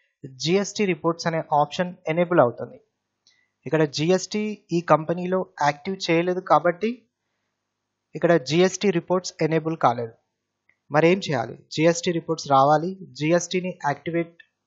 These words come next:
చేసుకోవాలి అంటే మీరేం చేయాలి? First ఒక కంపెనీని మీరు క్రియేట్ చేసేటప్పుడు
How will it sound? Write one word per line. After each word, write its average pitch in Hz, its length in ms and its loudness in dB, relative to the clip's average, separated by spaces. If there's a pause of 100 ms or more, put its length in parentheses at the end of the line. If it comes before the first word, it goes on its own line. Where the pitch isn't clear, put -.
(140)
చేసుకోవాలి 175 580 2
అంటే 147 400 -6 (120)
మీరేం 151 260 2 (100)
చేయాలి? - 220 -4 (1400)
First 190 300 2 (680)
ఒక 151 140 4 (120)
కంపెనీని 202 400 2
మీరు 190 160 0
క్రియేట్ 175 520 2
చేసేటప్పుడు 160 560 -2